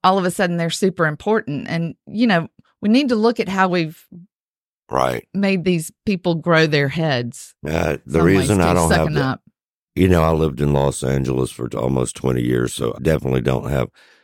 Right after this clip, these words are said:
Speaker 2: there's a word for that that I can't say on the radio,
Speaker 1: Mm-hmm.
Speaker 2: but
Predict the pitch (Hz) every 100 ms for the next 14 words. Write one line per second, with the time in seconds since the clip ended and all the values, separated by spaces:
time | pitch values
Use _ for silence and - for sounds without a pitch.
0 | _ - 80 80 71 73 80 80 82 73
1 | 78 64 64 67 - 71 60 - 69 69
2 | 67 64 64 69 73 73 76 76 67 62